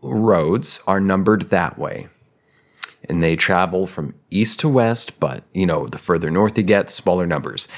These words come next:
Now, lon-, or, or no, those would be longitudinal roads.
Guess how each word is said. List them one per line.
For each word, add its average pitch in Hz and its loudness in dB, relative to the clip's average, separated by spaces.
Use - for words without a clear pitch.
Now, 78 0
lon-, 92 0
or, 107 2
or 107 0
no, 110 2
those 123 4
would 117 0
be 98 2
longitudinal 92 0
roads. - -2